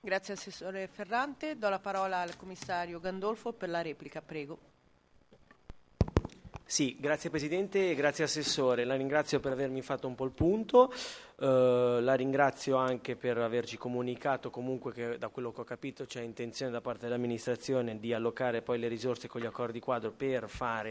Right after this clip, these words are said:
Speaker 2: eh, la messa in sicurezza di quel muro. Mi dispiace non aver pro-, eh, compreso, quantomeno previsto una tempistica oggettiva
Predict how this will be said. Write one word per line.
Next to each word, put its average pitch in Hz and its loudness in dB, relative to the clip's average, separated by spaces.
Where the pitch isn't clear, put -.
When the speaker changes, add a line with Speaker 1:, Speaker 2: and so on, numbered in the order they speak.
Speaker 2:
eh, 95 -10
la 98 -6
messa 127 -6
in 117 -6
sicurezza 127 -2
di 120 -4
quel 151 6
muro. 226 12
Mi 143 2
dispiace 143 6
non 131 -2
aver 127 0
pro-, 123 -2
eh, 117 -2
compreso, 131 -2
quantomeno 117 -4
previsto 127 -6
una 120 -6
tempistica 123 -2
oggettiva 131 0